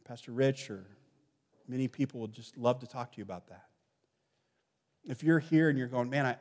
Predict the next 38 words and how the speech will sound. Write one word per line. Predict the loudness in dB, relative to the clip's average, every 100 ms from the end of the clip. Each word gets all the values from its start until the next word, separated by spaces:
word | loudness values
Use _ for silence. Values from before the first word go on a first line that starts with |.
| -4
I, | -2 0
I |
did | -2 0 2 4
that, | 2 2
but | 2
I'm, | 2 2 0 0
I'm | 2
not | 2 0
walking | 0 0 0 -2 -4 -4 -8 _ _ -2
with | 0
the | 0
Lord. | 0 4 4 4
There's | -4 0
not | 2 2 -4 -12
peace | -2 -2 -2
and | -12
shalom | -10 -6 -4 -2
in | -4
my | -2
life, | 0 0 -2 -10 _ _
and | -6 -2
I |
need | 2 2
to | 0 -2
enter | -2
into | -2 -2 -4 -4
a |
discipleship | -6 -12 -4 -4 -4 -8 -8 -6
relationship | -2 0 -2 -8 -10 -10
so | -2
I'm | 0 0
growing," | -2 0 2 0 -4 -10 _ _ -4
then | -2 -2 -8 _ -10
let's | -8
talk | -4 -6 -2
about | -4 -4
that | -12 -14
too. | -20